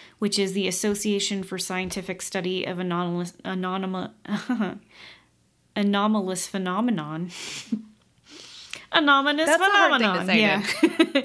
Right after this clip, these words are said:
Speaker 1: <laughs>
Speaker 2: That's like a rap song. Yeah.
Speaker 1: Woo. Um, it's been claimed that ghosts can produce static electrical field changes.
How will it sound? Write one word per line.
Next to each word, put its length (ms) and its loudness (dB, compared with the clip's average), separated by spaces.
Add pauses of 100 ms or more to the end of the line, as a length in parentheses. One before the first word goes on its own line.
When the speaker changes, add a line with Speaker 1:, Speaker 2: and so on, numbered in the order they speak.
Speaker 1:
<laughs> 120 -18
Speaker 2:
That's 200 4
like 240 -2
a 140 4
rap 340 2
song. 420 0
Yeah. 420 2
Speaker 1:
Woo. 440 2
Um, 540 0 (120)
it's 200 -2
been 300 2
claimed 680 0 (100)
that 300 -2
ghosts 340 -2
can 220 -2
produce 580 -4
static 560 -6
electrical 540 -6
field 360 -4
changes. 640 -10